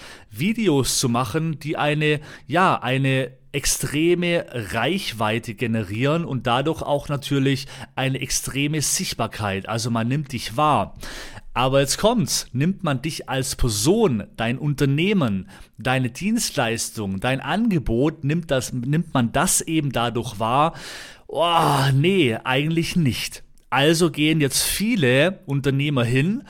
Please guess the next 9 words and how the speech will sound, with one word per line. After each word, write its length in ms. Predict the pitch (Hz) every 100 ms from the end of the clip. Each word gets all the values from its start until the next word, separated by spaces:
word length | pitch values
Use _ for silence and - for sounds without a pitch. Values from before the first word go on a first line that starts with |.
| - - -
nutzen 480 | 135 220 - - 220
die 80 | 165
Power 480 | - 147 160 202 175
der 180 | 123
Shorts, 640 | 110 - 131 127 - 247 -
der 160 | 135 117
Reels, 540 | 117 147 214 262 -
der 140 | 131
Kurzvideos, 1120 | - 240 - - 117 113 110 113 123 175 190